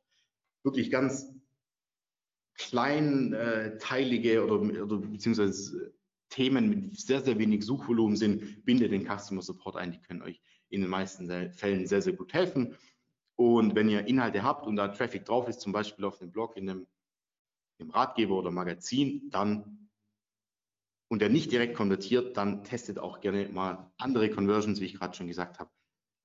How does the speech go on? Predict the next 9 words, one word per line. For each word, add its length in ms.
Ähm, 420
wie 80
ich 80
gerade 220
schon 180
gesagt 420
habe, 380
E-Mail-Leads. 580
So, 360